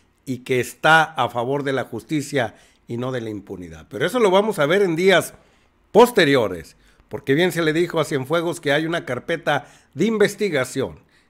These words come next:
en lo cual no está exonerado de nada, está en investigación en estos momentos. Al presidente solo le queda esa opción.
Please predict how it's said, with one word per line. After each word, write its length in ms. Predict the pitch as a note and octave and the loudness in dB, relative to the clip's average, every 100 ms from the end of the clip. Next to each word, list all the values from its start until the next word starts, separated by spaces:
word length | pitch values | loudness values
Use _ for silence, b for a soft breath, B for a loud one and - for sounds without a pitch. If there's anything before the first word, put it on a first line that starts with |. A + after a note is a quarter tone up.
| _ | _
en 140 | A#2+ B2 | -4 -2
lo 140 | B2 | 2
cual 360 | E3+ E3 G#2+ - b b - | 4 4 4 -6 b b -6
no 160 | A#2 | -2
está 240 | D#3 D#3 G3 | -2 0 -2
exonerado 720 | F#3+ G#3 D3 A#2 C3 C#3 C3 | 0 0 0 2 2 0 -2
de 100 | B2+ | -2
nada, 560 | C3+ D#3 C#3 G2+ _ _ _ | 0 0 -2 -6 _ _ _
está 340 | G#2 - C#3+ | -12 -2 0
en 80 | F3+ | 0
investigación 1040 | G#3+ D#3+ B2+ - A2 G#2+ - C#3 D3 D#3+ E3 b b _ | 0 0 -2 -4 -6 -6 -4 -2 -2 -2 -8 b b _
en 200 | A2+ B2 | -2 0
estos 280 | C3+ - C#3 | -2 -2 -4
momentos. 840 | A#2+ A#2+ E3 F#3 D#3+ A#2 - _ _ _ _ _ _ | -2 -2 0 -2 -4 -6 -8 _ _ _ _ _ _
Al 160 | A2+ | -16
presidente 640 | - B2 - D3+ G3+ G3 E3 | -8 -8 -2 0 0 -2 -2
solo 240 | F#3 F#3+ | 2 2
le 160 | E3+ - | 0 0
queda 300 | E3+ F3+ F3 | 0 2 2
esa 180 | E3+ E3+ | 0 -4
opción. 580 | - F3 G3 E3 - | -2 0 2 0 -6